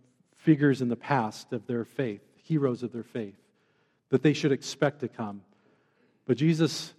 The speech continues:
then pauses and he says, "But who do you say that I am? Who do you see in me?" And this insight that Peter has from heaven, he says, "You're the Christ.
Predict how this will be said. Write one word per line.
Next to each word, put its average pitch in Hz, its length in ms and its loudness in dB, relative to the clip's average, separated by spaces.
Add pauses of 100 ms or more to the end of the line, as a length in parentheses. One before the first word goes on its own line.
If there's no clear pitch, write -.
(420)
then 135 180 4
pauses 135 400 2
and 117 100 -2
he 113 40 -4
says, 104 220 -6
"But - 240 -12
who - 240 -6
do 135 60 -6
you 147 140 -6
say 107 240 -10
that 95 140 -12
I 92 100 -14
am? 92 200 -16 (180)
Who 175 100 -4
do 156 80 -10
you 147 180 -8
see 123 600 -12 (120)
in 110 180 -16
me?" 98 300 -16 (1900)
And 123 80 -6
this 123 200 -4
insight 151 600 0
that - 140 -14
Peter 139 280 0
has 127 420 -4
from 117 200 -10
heaven, 120 340 -6
he 110 80 -10
says, 104 300 -12
"You're 131 120 -4
the 170 100 -8
Christ. - 640 -8